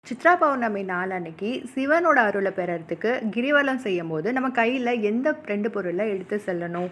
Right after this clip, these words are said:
அதை பத்தி தான் இப்போ பார்க்க போறோம். இந்த உலக பிரசித்தி பெற்ற ஆலயங்கள்ல ஒன்றான திருவண்ணாமலையில வீற்றிருக்கும் இந்த அருணாச்சலேஸ்வரர் கோவில்ல இருக்க மலையே சிவபெருமானாக நினைச்சு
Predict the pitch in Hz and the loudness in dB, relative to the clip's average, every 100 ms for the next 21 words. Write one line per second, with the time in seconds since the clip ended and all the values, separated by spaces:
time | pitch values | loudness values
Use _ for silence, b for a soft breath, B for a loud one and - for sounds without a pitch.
0 | - 202 247 277 220 180 262 226 185 233 | 2 4 4 2 2 2 0 0 -2 0
1 | 240 170 165 160 160 156 - 269 262 220 | 2 2 0 -6 -6 -6 -10 -2 4 6
2 | 220 269 302 349 285 269 - 294 285 302 | 6 6 6 4 4 4 2 -2 0 0
3 | 294 254 226 254 254 233 233 240 240 226 | 0 0 0 4 8 10 10 8 4 2
4 | 226 220 233 - 220 214 226 214 208 226 | 2 4 4 4 2 2 4 4 4 2
5 | 226 226 240 247 240 220 196 190 185 180 | 2 2 2 2 2 2 2 0 0 2
6 | 175 214 240 B 202 254 254 262 208 214 | 4 4 2 B -2 0 2 2 2 2
7 | 226 233 226 240 220 220 247 277 285 277 | 2 2 4 6 6 6 4 4 4 2
8 | 240 226 233 233 202 196 202 269 330 311 | 2 2 2 2 2 4 6 6 6 4
9 | 277 254 254 208 185 214 247 269 233 220 | 2 2 0 2 4 4 2 0 2 0
10 | 226 233 226 208 202 190 202 220 202 190 | 0 -2 2 4 4 4 2 0 0 0
11 | 202 214 | -2 -2